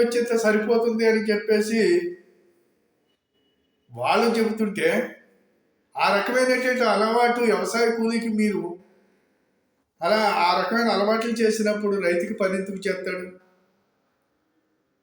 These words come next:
మరి రైతు వ్యవసాయం చేయకపోతే ఈ ఉపాధి హామీ పథకం యొక్క పని వల్ల ఉపయోగం ఏమిటి? వేల కోట్ల రూపాయలు దీనికి ఉపాధి హామీ పథకానికి మీరు, మ్,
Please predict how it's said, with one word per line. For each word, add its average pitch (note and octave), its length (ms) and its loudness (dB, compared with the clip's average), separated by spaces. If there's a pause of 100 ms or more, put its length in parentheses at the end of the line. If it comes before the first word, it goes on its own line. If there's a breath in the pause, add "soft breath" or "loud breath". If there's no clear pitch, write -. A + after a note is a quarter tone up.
(280)
మరి A#3+ 280 2
రైతు G3+ 360 2
వ్యవసాయం B3 640 4
చేయకపోతే A3+ 520 2
ఈ C#4 40 2
ఉపాధి B3 540 0
హామీ A3+ 300 2
పథకం A3 400 -4
యొక్క G#3+ 200 -4 (180)
పని A#3 200 -2
వల్ల A#3+ 220 0
ఉపయోగం G3 480 -2
ఏమిటి? F3+ 360 -14 (1800)
వేల F3 360 4 (140)
కోట్ల A#3+ 300 2 (120)
రూపాయలు B3+ 600 0
దీనికి A3+ 260 -2
ఉపాధి A3+ 340 0
హామీ A3 220 0
పథకానికి A3 680 -2
మీరు, F#3+ 320 -8 (440)
మ్, D3 600 -6